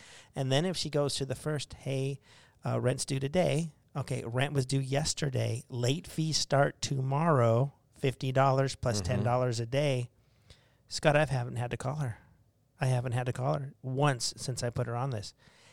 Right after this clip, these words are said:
Speaker 1: And now she's getting her rent into the system on the twenty-ninth. So it made me wonder, I used to get it on the fifth. It, it wasn't 'cause you didn't have it.
Speaker 2: Yeah.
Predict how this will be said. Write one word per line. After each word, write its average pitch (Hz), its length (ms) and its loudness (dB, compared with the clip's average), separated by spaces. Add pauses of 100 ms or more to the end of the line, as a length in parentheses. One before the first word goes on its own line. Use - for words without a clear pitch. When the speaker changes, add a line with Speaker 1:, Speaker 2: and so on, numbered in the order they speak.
(100)
Speaker 1:
And 139 120 2
now 147 200 4
she's 139 220 0
getting 143 240 -2
her 135 120 -2
rent 139 220 0
into 131 200 -6
the 127 80 -4
system 127 340 -4
on 120 80 -4
the 117 80 -4
twenty-ninth. 123 680 -6 (380)
So - 140 0
it 165 60 0
made 226 180 2
me 214 100 2
wonder, 147 540 0 (120)
I - 40 -8
used 175 180 -6
to - 60 -6
get 202 140 -4
it 170 60 -2
on 139 140 0
the 110 60 -4
fifth. 214 440 -2
It, 113 200 -6 (220)
it 147 120 -6
wasn't 254 260 -2
'cause 156 140 2
you 131 80 0
didn't 123 240 0
have 160 340 -2
it. 101 180 -6 (100)
Speaker 2:
Yeah. 104 260 2